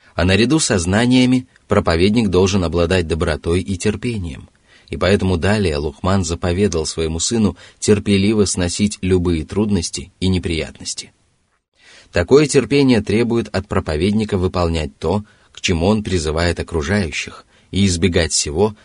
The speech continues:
от чего он предостерегает людей. Выполняя же эти предписания, человек не только сам становится на прямой путь, потому что совершает добро и избегает зла,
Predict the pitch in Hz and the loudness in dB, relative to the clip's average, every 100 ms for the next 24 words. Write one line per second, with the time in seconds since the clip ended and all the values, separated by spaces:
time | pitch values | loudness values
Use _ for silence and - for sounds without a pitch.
0 | - 92 - 87 98 101 90 107 95 - | -6 -4 -2 0 2 2 2 0 0 -2
1 | 92 87 78 78 - 78 69 127 - _ | -4 -4 -4 -4 -6 -8 -10 -14 -18 _
2 | _ _ _ _ _ _ 85 92 92 95 | _ _ _ _ _ _ 0 2 4 4
3 | 107 104 82 85 90 - 78 85 - 78 | 4 4 2 2 0 -2 -4 -6 -4 -2
4 | 123 113 80 69 - - - 87 104 104 | 0 0 -2 -6 -16 -6 0 2 4 4
5 | 104 139 135 131 - 98 80 - 82 82 | 4 2 2 -2 0 -2 -2 -4 -2 -2
6 | 73 - 80 82 82 80 - 62 - - | -4 -6 -6 -4 -4 -4 -6 -12 -14 -16
7 | - - 87 - 87 - 92 - 78 73 | -10 -4 -2 -2 -4 -2 -2 -2 -4 -4
8 | 80 73 95 107 87 80 76 78 80 73 | -4 -2 0 0 -2 -4 -4 -2 -2 -4
9 | 73 76 67 | -6 -6 -8